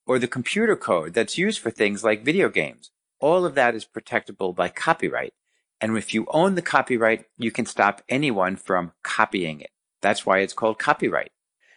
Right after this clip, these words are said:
For example, if we think back to the band that Megan mentioned, the Crazy Caterpillars,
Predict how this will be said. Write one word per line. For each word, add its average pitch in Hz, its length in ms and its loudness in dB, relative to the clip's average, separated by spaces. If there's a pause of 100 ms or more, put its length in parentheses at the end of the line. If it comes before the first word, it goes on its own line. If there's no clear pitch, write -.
(160)
For - 80 -2
example, 156 480 2
if 143 160 -4
we 139 80 0
think 220 260 -2
back 139 380 0
to 127 180 -2
the 101 140 -2
band 110 540 0 (100)
that 101 240 -2
Megan 110 320 -2
mentioned, 139 380 -4
the 113 200 2
Crazy 123 380 0
Caterpillars, 143 800 -2